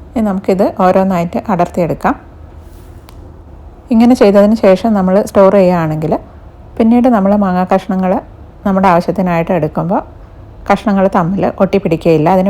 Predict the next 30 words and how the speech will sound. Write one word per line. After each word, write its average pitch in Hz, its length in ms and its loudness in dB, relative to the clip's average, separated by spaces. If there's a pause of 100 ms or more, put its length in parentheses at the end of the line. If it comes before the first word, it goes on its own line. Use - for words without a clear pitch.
വേണ്ടിയിട്ടാണ് 175 500 -4 (680)
ഇതുപോലെ 180 320 2 (100)
ഒരു 196 180 2
മണിക്കൂർ 175 340 -2
ഫ്രീസറിൽ 175 440 -2
വെച്ചതിന് 165 400 -6
ശേഷം 160 280 -6 (140)
നമ്മൾ 170 160 -6 (120)
പുറത്തെടുത്ത് 170 540 -4 (180)
ഇങ്ങനെ 170 300 -4
ചെയ്യുന്നത്. 151 380 -4 (1500)
ഇനി 226 160 2
നമുക്കിത് 214 380 2
സ്റ്റോർ 202 260 4
ചെയ്യുന്നത് 190 340 2
എങ്ങനെയെന്ന് 165 340 -2
നോക്കാം. 208 240 -4 (120)
ഞാൻ 202 80 0 (100)
ഇതുപോലുള്ള 190 420 2 (220)
ഒരു 208 100 -4 (140)
Ziploc 190 420 -2
കവറിലാണ് 175 480 0 (180)
ഇത് 190 140 0 (140)
ഇട്ട് 175 180 -4
വയ്ക്കുന്നത്. 151 420 -4 (640)
Ziploc 247 380 0
കവർ 226 240 4
ഇല്ലെങ്കിലും 196 420 0 (120)
വിഷമിക്കാനില്ല, 190 680 0 (260)
സാധാരണ 190 400 2